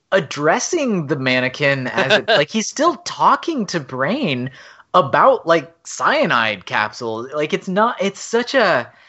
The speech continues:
Speaker 1: incongruous gesture, but I think that's why it's interesting.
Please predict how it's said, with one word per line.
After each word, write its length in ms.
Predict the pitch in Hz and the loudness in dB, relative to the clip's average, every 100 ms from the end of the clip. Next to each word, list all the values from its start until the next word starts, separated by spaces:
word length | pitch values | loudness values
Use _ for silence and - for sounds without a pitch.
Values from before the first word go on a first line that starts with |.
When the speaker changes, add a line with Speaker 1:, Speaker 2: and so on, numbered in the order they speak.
| _ _ _ _ - | _ _ _ _ -4
Speaker 1:
incongruous 840 | 214 208 - 190 208 180 180 156 - | -2 -2 0 2 2 0 -2 -2 -2
gesture, 640 | - 165 - - 95 85 - | -2 -2 -2 -6 -6 -6 -4
but 120 | 143 | 0
I 60 | 135 | 0
think 240 | 180 165 | -2 -2
that's 260 | 127 139 - - | 0 0 -4 0
why 260 | 120 113 | 2 2
it's 460 | 113 110 - - - _ _ _ _ _ _ - | 0 -6 -10 -18 -18 _ _ _ _ _ _ -6
interesting. 500 | 202 - - - 73 | -4 -4 -12 -16 -20